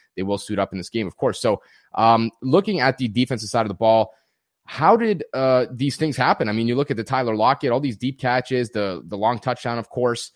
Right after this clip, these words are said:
Uh, I wanna say the Seahawks scored four touchdowns, if I'm not mistaken, on the offensive side of the ball. I mean, this is a defense that was very good last year, specifically in the secondary too.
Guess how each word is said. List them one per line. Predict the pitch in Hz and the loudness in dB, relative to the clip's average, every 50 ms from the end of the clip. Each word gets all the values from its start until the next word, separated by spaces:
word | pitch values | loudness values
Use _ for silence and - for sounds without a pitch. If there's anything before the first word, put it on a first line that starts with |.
| _ _ _ - | _ _ _ -8
Uh, | - 90 | -4 0
I | 98 95 95 | 0 2 2
wanna | 104 127 139 | 0 0 -4
say | 147 - - 147 | -6 -6 -6 -8
the | 123 | -8
Seahawks | 110 - 135 131 123 117 - | -8 -6 -2 -2 -2 -2 -4
scored | - - 120 110 101 | -6 -6 -6 -6 -6
four | - - - 135 147 143 | -8 -6 -4 -2 -2 -2
touchdowns, | - 135 127 120 - 127 120 113 107 | -2 -4 -6 -4 -4 -6 -6 -6 -6
if | - | -6
I'm | 117 110 107 | -4 -4 -2
not | 107 110 98 | -2 -2 -4
mistaken, | 101 98 - - 117 113 - - 110 | -4 -8 -6 -4 -4 -4 -4 -4 -4
on | 104 104 | -4 -2
the | 107 104 | -2 -2
offensive | 104 - - 110 - 98 | -2 -2 -4 -10 -12 -10
side | - - 113 | -6 -4 -2
of | 107 98 | -2 -2
the | 90 | -4
ball. | - 110 110 110 110 104 - - _ _ _ _ | 0 2 4 4 4 2 0 -8 _ _ _ _
I | - - | -6 -2
mean, | 120 131 131 | 0 0 2
this | 147 170 - | 2 0 0
is | 208 180 165 | -2 -2 -2
a | 175 | -2
defense | 131 - 143 196 196 151 131 113 | -2 0 -2 -2 -2 -4 -6 -4
that | - 120 117 113 | -2 0 0 0
was | 113 104 | -2 -6
very | 92 92 107 139 170 180 139 110 | -4 0 2 2 4 4 2 0
good | 101 147 151 | 0 0 2
last | 139 123 117 117 117 - - | 2 4 2 2 0 -2 -4
year, | 120 120 | -4 -4
specifically | 117 - - 120 - - 147 139 147 139 - 135 123 | -4 -6 -8 -10 -6 -6 -6 -6 -6 -8 -6 -6 -6
in | 104 | -6
the | 98 | -6
secondary | - - 135 131 - 127 117 117 107 101 95 | -6 -4 -6 -4 -4 -2 -2 -2 -2 -2 -4
too. | - - 151 147 127 - | 0 2 2 2 2 -2